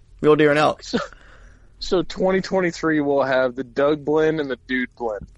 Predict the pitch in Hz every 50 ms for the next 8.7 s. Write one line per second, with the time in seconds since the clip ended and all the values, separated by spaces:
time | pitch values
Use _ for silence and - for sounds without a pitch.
0 | - - 131 127 127 127 135 143 165 175 170 160 - - - - 165 151 147 147
1 | 147 139 143 139 139 131 120 - 120 98 110 113 120 127 143 151 143 131 131 123
2 | 127 123 120 101 - - - _ _ 123 131 143 151 160 160 156 156 - 147 143
3 | 151 156 156 170 151 135 123 135 147 151 151 151 143 143 135 107 120 139 139 143
4 | 143 139 135 127 123 - - - _ _ - - - - 151 190 220 202 190 180
5 | 180 160 156 143 127 139 143 143 143 131 123 120 117 117 120 127 127 120 120 120
6 | - - 127 123 131 123 - 135 131 127 135 131 120 113 127 120 117 117 120 120
7 | - 135 131 120 113 110 107 - - 92 113 113 120 123 117 - - 127 120 123
8 | 123 120 113 110 110 110 117 107 120 123 127 131 135 143